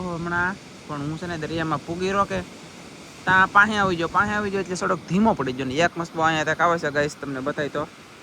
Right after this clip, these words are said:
જો આવે. આ બધાય તકમરિયા છે ને, બધોય સૂર્ય ભગવાનનો પ્રકાશ છે હવાર હવારમાં યાર. અને એક મસબો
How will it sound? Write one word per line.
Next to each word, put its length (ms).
જો 140
આવે. 140
આ 120
બધાય 280
તકમરિયા 440
છે 80
ને, 120
બધોય 380
સૂર્ય 280
ભગવાનનો 380
પ્રકાશ 340
છે 140
હવાર 200
હવારમાં 340
યાર. 120
અને 160
એક 140
મસબો 280